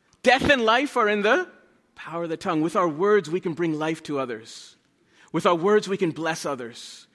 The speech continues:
With our words, we can encourage others. But with our words also, we can tear down others. But what we need to concentrate on as well is what's inside. Because the Bible says that out of the abundance of our heart,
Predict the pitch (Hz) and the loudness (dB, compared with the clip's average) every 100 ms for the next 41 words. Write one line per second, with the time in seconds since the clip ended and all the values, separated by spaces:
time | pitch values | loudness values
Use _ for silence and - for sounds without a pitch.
0 | _ - 170 190 175 208 220 208 185 180 | _ -4 2 4 6 6 6 4 0 2
1 | 180 - 208 196 160 139 98 101 - 143 | 0 -2 -2 0 0 -4 -6 -10 -6 -4
2 | 160 165 147 202 202 185 233 - 127 113 | -2 -2 0 0 0 0 -2 -2 -6 -6
3 | _ _ _ _ _ - 143 127 147 143 | _ _ _ _ _ -12 -8 -6 -2 -2
4 | 135 123 120 104 98 - 143 160 160 143 | -2 -2 -6 -8 -10 -6 -2 -2 -2 -2
5 | 160 240 214 165 - - _ - 160 175 | -2 -2 -2 -2 -6 -20 _ -4 -2 -2
6 | 175 - 147 147 143 123 156 139 117 131 | -6 -2 0 0 -2 -4 -2 -2 -4 -6
7 | 214 - - _ _ - 127 117 110 101 | -6 -10 -20 _ _ -12 -10 -6 -6 -6
8 | 95 - - _ _ _ _ - 156 143 | -8 -20 -20 _ _ _ _ -10 -6 -4
9 | 135 143 160 160 160 139 135 127 135 127 | 0 0 0 -4 -4 -2 -2 -2 -2 -4
10 | 117 131 175 208 202 151 143 139 135 180 | -4 -6 -4 -6 -6 -6 -4 -4 -2 -2
11 | 254 - - | -2 -8 -20